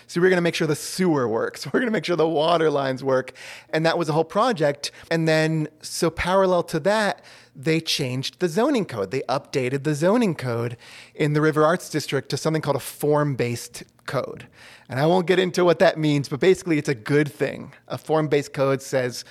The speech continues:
"We want walkable, livable neighborhoods." So I think a lot of the buildings you're just starting to see get approved and go up in the River Arts District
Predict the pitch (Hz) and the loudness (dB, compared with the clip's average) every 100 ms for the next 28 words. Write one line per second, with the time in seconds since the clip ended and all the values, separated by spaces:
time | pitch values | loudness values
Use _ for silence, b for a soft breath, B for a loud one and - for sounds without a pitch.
0 | B B 147 165 156 147 - 131 123 135 | B B 0 2 4 2 0 0 2 2
1 | - 127 131 120 117 123 135 123 123 110 | 0 -2 -2 -2 -2 -2 0 0 -2 0
2 | 117 123 117 110 - - - B B B | -2 -2 -4 -6 -8 -10 -16 B B B
3 | B - 165 190 185 151 151 175 185 156 | B 0 2 2 2 2 2 4 2 2
4 | 156 156 131 143 131 - - 220 240 - | 4 2 0 -2 -4 -10 -2 0 0 -2
5 | 196 185 175 160 - 147 139 135 - 143 | 0 2 0 -2 -4 -2 0 0 -2 -2
6 | 135 123 - 127 131 131 127 131 120 123 | -2 -2 -6 -2 2 2 2 -2 -2 -2
7 | 127 127 143 - 123 - 120 - | 0 -2 -2 -6 -8 -8 -12 -12